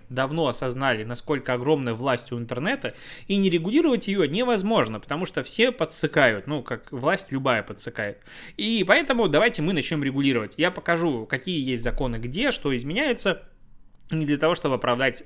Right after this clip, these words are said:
локальный закон, а вообще посмотреть, в какую сторону мы все движемся. Ну, и посмотреть, если, допустим, там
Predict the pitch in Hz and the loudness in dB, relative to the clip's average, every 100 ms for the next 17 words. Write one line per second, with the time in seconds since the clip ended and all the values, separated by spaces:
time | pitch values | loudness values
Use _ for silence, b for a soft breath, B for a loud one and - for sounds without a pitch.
0 | - 127 123 135 113 104 107 120 123 120 | -2 0 4 4 4 -4 -6 -4 -4 -2
1 | 170 127 - 180 - 139 - 143 - 208 | -2 -4 -2 -2 -2 -8 -6 -8 -2 0
2 | 208 185 - B B - 147 - 156 185 | 2 -2 -2 B B -2 -2 0 -2 0
3 | 240 123 - 117 - 175 147 120 123 - | 0 -2 -4 -6 -2 2 4 2 -2 0
4 | 156 143 123 135 120 131 - 117 110 | 0 0 -2 -2 -4 -4 -6 -8 -10